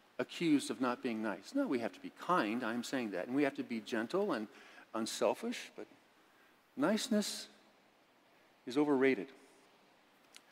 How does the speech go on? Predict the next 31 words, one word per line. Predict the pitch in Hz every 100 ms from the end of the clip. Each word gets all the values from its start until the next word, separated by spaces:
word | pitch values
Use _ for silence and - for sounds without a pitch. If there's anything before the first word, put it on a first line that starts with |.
| -
I | 151
came | 202 214
across | - 147
something | - 147 139
this | 127 -
week | 135 -
that | 123
really | 127
startled | - 135 127 123
me. | 107 104
Um, | 110 104 101 - - _ - - - - - -
I'm | 143
a | 156
big | 180 175
fan | 170 151
of | 131
Saint | - 139
Teresa | - 135 - 120
of | -
Avila, | 123 110 - - - _ -
and | 110 107 104 - - - -
she, | - 156 147 127
um, | 117 110 - - - - - - -
she | - 233
was | 285
quite | - 185 175
a |
reformer | 131 - 151 143
in | 113
her | 113
day. | 104 113 95